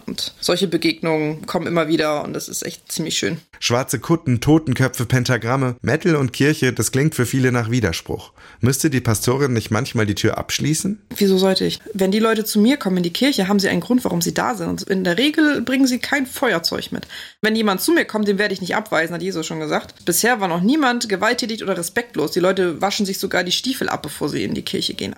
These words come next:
Speaker 2: Und irgendwann reisen auch Holy Ground Pilger wieder ab.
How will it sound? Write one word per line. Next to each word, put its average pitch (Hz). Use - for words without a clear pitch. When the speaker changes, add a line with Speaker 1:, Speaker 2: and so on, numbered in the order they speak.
Speaker 2:
Und 117
irgendwann 123
reisen 120
auch 117
Holy 123
Ground 117
Pilger 107
wieder 104
ab. -